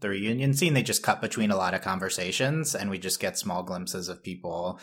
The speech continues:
comparing them. They went off to different places and comparing their lives to each other and stuff. That was probably my favorite scene in the movie, and that doesn't even have any of the main romance drama, so I don't know if that's good, but I, I, I did, did like all that. So,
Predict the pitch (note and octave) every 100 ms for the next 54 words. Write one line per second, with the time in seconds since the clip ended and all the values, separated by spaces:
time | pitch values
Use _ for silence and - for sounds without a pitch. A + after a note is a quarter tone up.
0 | - - F#2+ F#2+ F#2+ F2+ F2 F2 F2 F2
1 | E2+ D#2 F2 F2 E2+ E2+ - F2 F2 E2+
2 | A#2 G#2+ G#2+ F#2 F2 F#2+ - F2+ F2+ E2
3 | F#2 G2 - G#2 A2 G2+ G2+ G2+ - G#2
4 | G#2 - - - - G2+ - F#2+ F2 E2
5 | E2+ D#2+ D#2+ - D#2 C#2+ D2 D2 G2 -
6 | G#2 A#2 C#3+ A#2+ F#2+ F2 F2 D#2 D#2 D#2
7 | D2+ D#2 D#2 G2+ G#2+ F2 D#2 D#2 D2 -
8 | - - G3+ G#3 - D#2 G#3+ F#2 D#2+ C#2+
9 | - - - C#2+ G#2 G#2 F#2+ - - -
10 | G2 G2 G2 G2+ F#2+ F#2+ F#2 - - E2
11 | D2+ D#2 E2 E2 D#2 - A#2 A2+